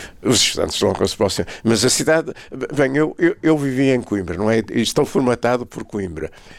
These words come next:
Em Coimbra a cidade está em, a universidade está envolvida pela cidade.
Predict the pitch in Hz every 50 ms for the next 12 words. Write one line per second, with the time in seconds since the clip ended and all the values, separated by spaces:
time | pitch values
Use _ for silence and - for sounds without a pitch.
0 | - - - 165 156 - - 127 120 127 123 117 113 110 - - 104 95 98 101
1 | 104 107 - - - - - 110 110 110 110 113 113 - - - - - - -
2 | 117 120 120 113 101 - - 101 104 107 - 104 107 107 107 110 104 110 107 104
3 | 101 - 107 101 - 120 113 139 123 104 - -